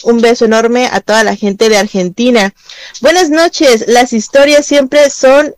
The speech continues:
atrapantes. Gracias, maestros". Esto nos lo comenta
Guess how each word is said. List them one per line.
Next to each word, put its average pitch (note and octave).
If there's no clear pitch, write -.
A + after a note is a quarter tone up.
atrapantes. A3+
Gracias, C4
maestros". A#3
Esto B3+
nos A#3+
lo G#3+
comenta A3